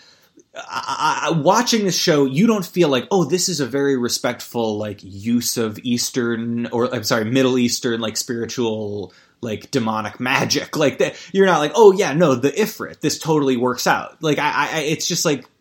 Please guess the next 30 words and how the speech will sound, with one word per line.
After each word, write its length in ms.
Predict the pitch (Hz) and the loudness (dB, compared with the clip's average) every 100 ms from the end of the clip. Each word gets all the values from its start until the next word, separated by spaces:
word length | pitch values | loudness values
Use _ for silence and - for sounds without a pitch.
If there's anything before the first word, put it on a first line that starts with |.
| _ | _
gross. 500 | - 147 139 - - | -6 -4 -4 -6 -6
It 140 | 117 117 | -6 -4
just, 360 | 127 - - _ _ _ _ _ | -4 -6 -14 _ _ _ _ _
it's 180 | 127 127 | -4 0
stupid. 640 | - - - 180 185 - 120 | 0 0 -2 0 0 -4 -8
It 100 | 117 | -4
sh-, 120 | 170 | -2
it's 160 | 143 | 0
like, 140 | 143 135 | -2 2
why 340 | 131 151 143 - _ | 4 4 2 -4 _
you've 200 | 151 160 | -6 -4
got, 200 | - 147 | -4 -4
like, 140 | 165 165 | -2 -4
again, 440 | 139 196 143 98 - _ | -2 -2 -2 -6 -16 _
look 440 | 113 113 127 180 208 | -8 0 4 4 2
at 100 | 170 | 2
your 200 | 185 139 | 0 2
whiteboard 720 | 143 165 - - 85 127 139 _ _ - | 0 0 -4 -12 -10 -12 -12 _ _ -4
and 220 | 147 143 | -2 -2
use 540 | 135 143 202 214 151 | -2 0 0 0 -2
your 100 | 165 | -4
s-, 240 | 160 - 135 | -6 -8 -8
use 460 | 127 185 196 156 | -4 -2 -4 -2
your, 260 | 180 175 - _ _ | -2 -2 -4 _ _
like, 220 | 156 151 | 0 0
you 100 | 170 | -2
have 200 | 160 160 | -2 -2
all 380 | - 135 165 196 | 0 2 2 0
of 100 | 165 | 0
this. 220 | 175 - | -2 -4